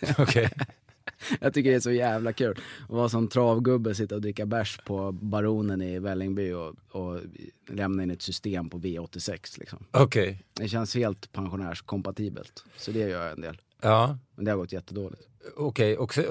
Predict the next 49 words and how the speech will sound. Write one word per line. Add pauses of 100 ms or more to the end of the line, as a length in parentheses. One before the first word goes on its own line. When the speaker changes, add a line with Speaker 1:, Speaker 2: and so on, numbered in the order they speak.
Speaker 2:
men,
eh,
så
det
är
det
du
gör
mest
när
du
bettar,
eller?
För
poker
spelar
du
mycket
förut
också? (480)
Speaker 1:
Ja,
men
poker
är
jag
bra
på. (180)
Så
det
är
ju
en
annan
grej,
liksom.
Men
det
orkar
jag
inte
riktigt.
Det
är
för,
det
tar
för
lång
tid.